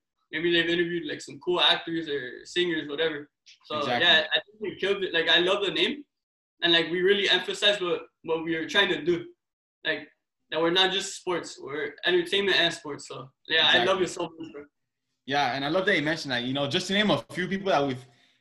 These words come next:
Speaker 2: that we've interviewed, just to show you guys an example. Um, we've interviewed some incredible athletes, Sage Lewis, Kayvon Webster.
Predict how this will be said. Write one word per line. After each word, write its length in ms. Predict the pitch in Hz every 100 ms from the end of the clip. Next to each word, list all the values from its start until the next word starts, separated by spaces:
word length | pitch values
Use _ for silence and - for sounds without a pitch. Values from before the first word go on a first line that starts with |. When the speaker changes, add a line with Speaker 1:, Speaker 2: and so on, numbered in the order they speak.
| -
Speaker 2:
that 120 | 139
we've 240 | 147 127
interviewed, 420 | 143 185 139 120 101
just 260 | 147 143
to 120 | 156
show 140 | 131 160
you 60 | 160
guys 160 | 160
an 180 | 147 135
example. 540 | 123 131 143 - 101 - _ _
Um, 100 | 127
we've 120 | 139 147
interviewed 240 | 185 190
some 240 | 185 156 139
incredible 420 | 127 151 165 147
athletes, 520 | 127 160 170 180 -
Sage 300 | 160 165 127
Lewis, 520 | 143 170 180 180 - _ _ -
Kayvon 360 | 156 170 147
Webster. 500 | 131 156 - 208 233